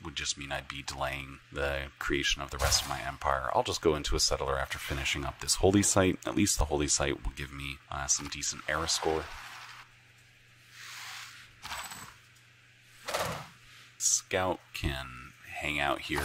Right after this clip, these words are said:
just to be aware, make sure that we're aware of what's going on in our empire. Let's get those turtles and this builder.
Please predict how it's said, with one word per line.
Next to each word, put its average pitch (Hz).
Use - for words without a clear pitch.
just -
to -
be 69
aware, 67
make 73
sure 69
that 67
we're 67
aware 69
of 131
what's -
going -
on 65
in 67
our 65
empire. 67
Let's -
get -
those -
turtles 113
and 65
this 78
builder. 73